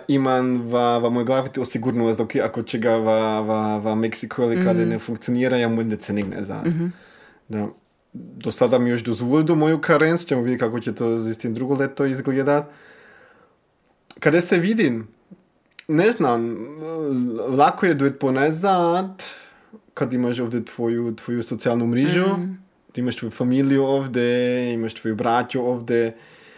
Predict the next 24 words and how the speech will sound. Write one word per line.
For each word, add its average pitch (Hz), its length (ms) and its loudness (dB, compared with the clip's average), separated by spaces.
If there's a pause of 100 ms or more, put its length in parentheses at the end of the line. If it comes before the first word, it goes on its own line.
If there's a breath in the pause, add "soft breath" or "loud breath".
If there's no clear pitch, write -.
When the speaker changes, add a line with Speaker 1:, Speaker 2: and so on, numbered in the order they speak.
(280 loud breath)
Speaker 1:
ali 131 220 2
sad - 760 -2
lijepo 147 240 2
polako 135 280 0
vidim 139 280 0
kako 127 1200 0 (1000)
prijatelji 127 1040 2
iz 123 160 -4
Bijeća 127 400 -2
idu. 113 340 -6 (1800 soft breath)
То 131 80 -4
значи, 120 580 0
м-, 120 220 -2 (280)
море 139 380 4
бит, 139 280 2
ако 131 280 0
ја 127 280 6
друго 135 320 0
летеле 131 320 0
за 127 100 0
две 123 200 0
или 135 180 4
една 127 240 2
назад, 135 320 0